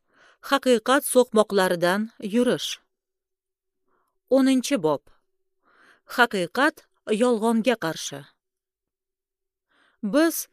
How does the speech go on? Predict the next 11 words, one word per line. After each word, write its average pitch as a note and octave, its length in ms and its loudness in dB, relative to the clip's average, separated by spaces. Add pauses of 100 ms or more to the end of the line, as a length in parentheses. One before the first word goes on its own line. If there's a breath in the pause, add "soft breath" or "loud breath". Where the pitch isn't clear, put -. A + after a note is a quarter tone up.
(360 soft breath)
bugungi C#4 460 0
kunda C#4+ 340 0
masihiy A#3+ 500 0
ayollar G#3 460 0
ishongan G3+ 640 -4
bir A#3 180 -2
qator B3+ 360 -4 (120)
soxta - 460 -6
tushunchalarni F3+ 840 -4 (240 loud breath)
muhokama A#3 640 -2
qildik. B2+ 360 -12